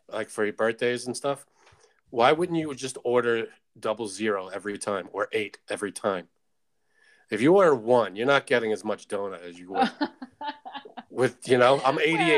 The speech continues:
Speaker 2: Well
Speaker 1: every time, every year for my birthday.
Speaker 2: The portion, you mean?
Speaker 1: Right.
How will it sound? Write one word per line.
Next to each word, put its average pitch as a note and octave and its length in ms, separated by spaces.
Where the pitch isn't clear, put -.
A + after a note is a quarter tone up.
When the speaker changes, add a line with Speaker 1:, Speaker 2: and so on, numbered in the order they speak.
Speaker 2:
Well - 60
Speaker 1:
every C3 280
time, A2+ 300
every C3 280
year G#2+ 260
for B2+ 80
my G#2+ 120
birthday. G2 360
Speaker 2:
The G3+ 80
portion, G#3 500
you D#3 120
mean? C#3 260
Speaker 1:
Right. C3+ 260